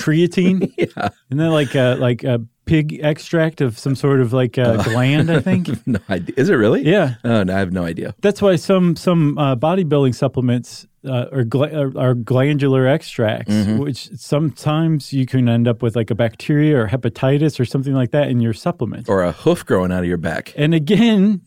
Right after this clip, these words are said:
Speaker 1: because there's nobody watching the people who are making this stuff.
Speaker 2: That's right.
Speaker 1: So anyway, back to vitamins. Turns out, remember, uh, electro-execution? Electrocution?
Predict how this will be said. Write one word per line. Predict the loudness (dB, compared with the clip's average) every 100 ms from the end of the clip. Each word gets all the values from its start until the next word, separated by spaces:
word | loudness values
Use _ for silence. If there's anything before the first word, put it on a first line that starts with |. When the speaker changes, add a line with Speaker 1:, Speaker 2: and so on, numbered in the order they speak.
| -4
Speaker 1:
because | -2 -2 0 2 2 2 -2
there's | -2 -2 0
nobody | 0 2 2 4 4 2 -4 -6
watching | 0 0 0 -2 0 2 0 -2 -8 _ _ _
the | -4
people | -2 0 0
who | 0 0
are | 2
making | 0 -2 -4 -6
this | -8
stuff. | -8 -10 -10 -14
Speaker 2:
That's | -12 -8
right. | -10 -10 _
Speaker 1:
So | 0 2
anyway, | 4 2
back | 2 0 2
to |
vitamins. | 0 2 2 0 -6 -14 _ _ _ _ _ -10
Turns | 0 2 4
out, | 4 2 -2 -4
remember, | 0 4 4 4 4
uh, | 2 2 -2 _ -2
electro-execution? | 0 2 2 0 -4 -20 _ -18 -4 2 4 4 4 4 4 4 2 2 0 0 -4 -2 -4 -2 -2 0 -2 -4 _ _ _ _
Electrocution? | -2 0 -2 -8 -2 -2 0 -2